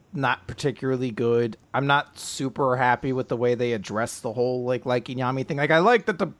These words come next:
the Blue Rose Knights are like, "Yeah, it's cool, whatever," but it's sort of this weird thing that we still have hanging over that it's like, "Oh, well, she hasn't actually confessed to Yami,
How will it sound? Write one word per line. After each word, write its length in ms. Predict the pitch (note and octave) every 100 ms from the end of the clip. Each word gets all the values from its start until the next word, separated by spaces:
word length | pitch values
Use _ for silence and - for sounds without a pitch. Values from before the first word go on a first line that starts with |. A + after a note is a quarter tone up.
| _ _ -
the 140 | E3
Blue 220 | - E3+
Rose 320 | E3+ D#3+ E3+ C#3+
Knights 240 | D#3+ D#3+
are 80 | C#3+
like, 240 | C#3+ C#3 - _ _
"Yeah, 260 | F3+ A3+ C#3+
it's 180 | E3+ D#3+
cool, 320 | - A3+ G#3
whatever," 680 | C#3+ D3 D#3+ F#3+ D3 C3+ B2+ - _ _ _ _ -
but 300 | - C#3+ C#3 - - - - _ _ _ -
it's 180 | D#3+ -
sort 200 | F3+ F3
of 60 |
this 220 | D#3+ C#3
weird 560 | A2 G#2+ C#3 C#3 C#3 -
thing 200 | C#3 C3+
that 140 | C3+
we 80 | B2
still 300 | B2 - C#3+
have 260 | B2+ C#3 C3
hanging 320 | C3+ C3+ C3+
over 220 | C3+ B2+
that 80 | B2
it's 140 | A#2 B2+
like, 160 | A2
"Oh, 120 | A#2+ C#3
well, 120 | C3
she 140 | C#3+
hasn't 260 | D#3 E3 D#3+
actually 360 | D#3+ D#3+ D#3+ D3+
confessed 520 | C3 A2 D#3 D3+ -
to 60 | D3+
Yami, 880 | D3 C#3+ C#3+ C#3+ C#3 C#3 C#3 C#3